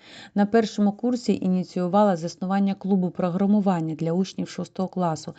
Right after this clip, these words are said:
який переріс у олімпіадний проєкт під назвою «Кванта програмування».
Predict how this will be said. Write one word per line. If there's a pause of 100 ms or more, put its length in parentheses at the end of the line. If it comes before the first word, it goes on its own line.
(240)
який
переріс
у
олімпіадний
проєкт
під
назвою
«Кванта
програмування».